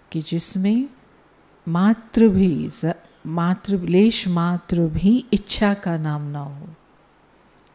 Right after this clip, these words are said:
मेरी इच्छा ये है, मैं ये चाहता हूँ, मुझे ये चाहिए। तो बाबा ने हमेशा बोला है, चाहना क्या बना देती है?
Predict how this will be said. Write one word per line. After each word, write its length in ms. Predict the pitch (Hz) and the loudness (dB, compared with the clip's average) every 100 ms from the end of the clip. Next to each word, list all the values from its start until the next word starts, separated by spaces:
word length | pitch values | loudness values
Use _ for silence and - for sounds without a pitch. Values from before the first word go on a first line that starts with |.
| _ _ - - | _ _ -20 -12
मेरी 380 | 165 175 202 226 | 0 4 8 8
इच्छा 340 | 208 - - 165 | 6 0 -2 0
ये 340 | 156 151 147 | 0 -4 -6
है, 400 | 139 156 170 202 - _ _ _ - | -6 -2 -2 -4 -8 _ _ _ -8
मैं 260 | 156 175 202 | -2 0 2
ये 200 | 196 190 | 2 2
चाहता 480 | - 156 147 - | 0 -2 -2 -6
हूँ, 400 | 160 151 160 175 190 _ _ _ | -6 -4 -4 -4 -8 _ _ _
मुझे 320 | - 165 - 190 | -4 -2 0 0
ये 240 | 180 175 | 2 -2
चाहिए। 520 | - 156 139 147 151 - _ _ - | -4 -6 -6 -6 -8 -10 _ _ -8
तो 80 | 160 | -2
बाबा 340 | 156 151 165 | 0 2 0
ने 160 | 170 175 | 0 0
हमेशा 520 | 170 170 220 - 214 | 2 4 2 4 2
बोला 340 | 190 165 156 | 4 2 0
है, 320 | 160 165 202 233 - - - _ - | -2 -4 -4 -6 -12 -20 -20 _ -6
चाहना 500 | - 165 165 170 180 | -2 0 2 2 0
क्या 260 | - 190 | 0 0
बना 320 | 202 185 170 156 | 0 -2 -4 -6
देती 380 | 151 143 156 | -8 -8 -6
है? 300 | 151 156 156 | -6 -6 -10